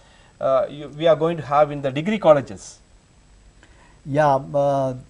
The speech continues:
Speaker 2: this year we will also be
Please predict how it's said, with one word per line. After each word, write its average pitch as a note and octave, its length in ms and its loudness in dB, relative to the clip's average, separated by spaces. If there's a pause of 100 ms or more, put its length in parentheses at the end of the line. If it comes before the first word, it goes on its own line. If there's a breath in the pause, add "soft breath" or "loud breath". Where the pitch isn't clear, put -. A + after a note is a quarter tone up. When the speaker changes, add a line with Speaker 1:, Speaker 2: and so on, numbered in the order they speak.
(300)
Speaker 2:
this D3 260 -8
year E3+ 380 2 (240)
we C#3+ 240 -8
will D#3 220 2
also C#3 320 2
be D#3+ 360 -4